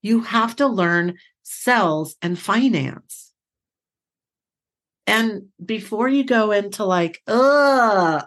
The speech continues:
I, that just sounds awful." I teach intuitive. I teach compassionate. And I teach in a way that does not bring any of that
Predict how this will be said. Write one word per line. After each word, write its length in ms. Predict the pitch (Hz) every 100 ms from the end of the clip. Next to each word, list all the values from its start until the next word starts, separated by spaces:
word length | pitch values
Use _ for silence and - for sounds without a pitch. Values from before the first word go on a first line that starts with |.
| -
I, 300 | 170 233 202
that 320 | 190 233 233
just 200 | 180 175
sounds 300 | 180 151 147 -
awful." 560 | 170 214 214 135 165 _ - - _ _ _ _ _ _ _ _ _ -
I 200 | 233 269
teach 320 | 285 269 220
intuitive. 760 | 185 156 - 185 151 123 117 - _ _ _ _ _ _
I 80 | 160
teach 260 | 175 233 226
compassionate. 800 | 214 190 180 160 - 123 87 - _ _ _ - - _
And 140 | 170 185
I 220 | 185 180
teach 720 | - 262 269 269 - - - _ _ _
in 120 | 180
a 120 | 185 175
way 560 | 175 202 220 226 202 - _ _
that 240 | 160 175 175
does 300 | 170 151 160
not 340 | 202 254 269
bring 360 | 220 233 233 -
any 260 | 196 233 254
of 200 | 214 190
that 360 | 185 170 147